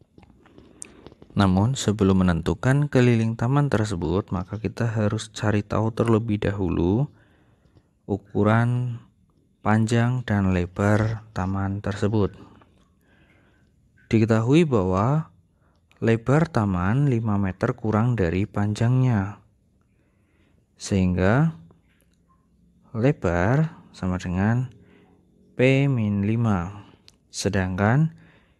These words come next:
diketahui juga luas taman adalah tiga puluh enam meter persegi.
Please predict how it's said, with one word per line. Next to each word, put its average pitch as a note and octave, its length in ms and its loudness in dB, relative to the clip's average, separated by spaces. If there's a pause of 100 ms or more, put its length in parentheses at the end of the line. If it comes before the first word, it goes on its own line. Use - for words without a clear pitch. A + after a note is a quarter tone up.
(280)
diketahui G#2+ 640 2
juga G2+ 480 0
luas F#2+ 800 -4 (400)
taman G2 400 2
adalah G2+ 400 0 (160)
tiga B2+ 320 -4
puluh G#2 560 -6
enam F#2+ 480 0
meter G2+ 480 -6
persegi. G2 640 -4